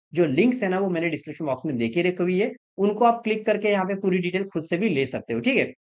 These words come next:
Earn up to fifty thousand with Blinkit delivery। अब आपको यहाँ पे काम जो करना है ना वो डिलीवरी का करना है, मतलब कि आपके पास बाइक होनी चाहिए, एक मेन रिक्वायरमेंट है। और दोस्तों इस जॉब में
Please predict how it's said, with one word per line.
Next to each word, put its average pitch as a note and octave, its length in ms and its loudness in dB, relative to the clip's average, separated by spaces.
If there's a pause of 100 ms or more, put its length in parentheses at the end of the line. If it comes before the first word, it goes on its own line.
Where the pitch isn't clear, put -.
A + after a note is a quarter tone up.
(200)
Earn B3+ 280 6
up F#3+ 200 0
to A#3 100 2
fifty A3 320 -2
thousand G#3+ 420 2
with B3 280 2
Blinkit F#3 440 0
delivery। D3+ 360 2 (400)
अब F3 120 6
आपको A3+ 280 2
यहाँ C4 140 0
पे B3 120 -2
काम G3+ 260 2
जो G3 140 0
करना D#3 240 0
है C#3+ 80 0
ना E3 80 -2
वो G3 140 0
डिलीवरी D#3 480 0
का F3+ 160 0
करना A2 260 -6
है, G#2+ 100 -6
मतलब B2 200 -6
कि F3 120 -4
आपके D#3+ 280 -2
पास F3 260 -2 (180)
बाइक D#3 400 0
होनी C3 220 -2
चाहिए, A#2+ 300 -6
एक G#3 180 -2 (100)
मेन F3 260 2
रिक्वायरमेंट B2+ 460 -2
है। C3+ 140 -12
और G#3+ 140 0
दोस्तों A#3+ 340 2 (220)
इस A3 240 -4
जॉब F3 300 0
में G#3 100 0